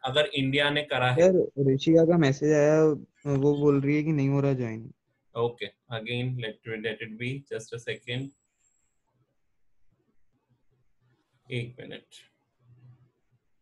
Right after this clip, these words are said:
Speaker 1: let me see she has joined or not। As I told you बेटा, in, on the debit side now, on the debit side all the outflow will be recorded। जैसे imports हुआ,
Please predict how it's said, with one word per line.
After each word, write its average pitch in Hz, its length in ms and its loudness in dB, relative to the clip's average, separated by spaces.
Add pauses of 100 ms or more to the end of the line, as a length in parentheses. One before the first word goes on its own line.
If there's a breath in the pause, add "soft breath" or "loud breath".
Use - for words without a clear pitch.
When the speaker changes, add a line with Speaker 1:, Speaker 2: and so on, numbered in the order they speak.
(1600)
Speaker 1:
let 113 340 -10
me 117 100 -10 (100)
see 117 200 -16
she 113 260 -18
has 117 280 -10
joined 107 320 -12
or 107 160 -10
not। 110 400 -14 (1500)
As 120 220 2
I 143 180 6
told 143 280 2
you 156 80 -2
बेटा, 147 240 2 (280)
in, 131 140 4 (120)
on 127 180 4
the 147 100 2 (100)
debit 123 320 4
side 127 300 2
now, 104 240 -2
on 131 240 4
the 156 160 0
debit 143 240 2
side 151 340 2 (120)
all 143 340 6
the 160 100 -2
outflow 120 460 2
will 127 160 2
be 127 80 0
recorded। 107 440 -2 (100)
जैसे 117 280 -2
imports 123 500 0
हुआ, 120 360 2